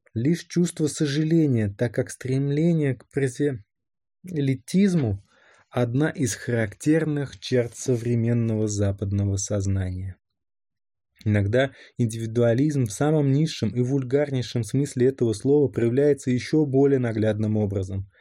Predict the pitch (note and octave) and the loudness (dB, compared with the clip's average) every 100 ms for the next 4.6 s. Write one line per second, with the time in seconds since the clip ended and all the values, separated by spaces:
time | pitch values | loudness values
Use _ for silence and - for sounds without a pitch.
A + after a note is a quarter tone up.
0 | - - - G#2 A2+ B2 A#2+ - A2+ A#2 | -20 -8 -6 0 2 2 0 -2 0 2
1 | C#3 D3 C#3+ A2+ A#2+ - B2+ C#3 - - | 2 2 0 -2 -2 -2 0 0 -4 -2
2 | C3 D3 - - B2 - C3 C#3 C#3 A#2+ | 0 0 -4 -4 -4 0 2 2 2 0
3 | G2+ - - _ B2 - B2 A#2+ B2+ A#2 | -6 -8 -20 _ -10 -2 0 2 0 -2
4 | G2+ - G#2 A#2 E3 C3+ | -4 -4 -2 2 2 0